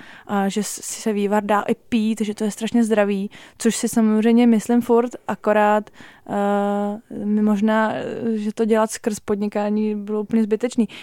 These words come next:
Já podnikat chci dál, vlastně jakoby vývar,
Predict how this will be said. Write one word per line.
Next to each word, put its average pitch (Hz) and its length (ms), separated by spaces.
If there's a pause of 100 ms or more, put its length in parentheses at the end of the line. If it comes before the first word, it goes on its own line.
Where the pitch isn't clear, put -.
(140)
Já 208 360 (720)
podnikat 226 480
chci - 240
dál, 208 440
vlastně 214 360
jakoby 214 340
vývar, 208 380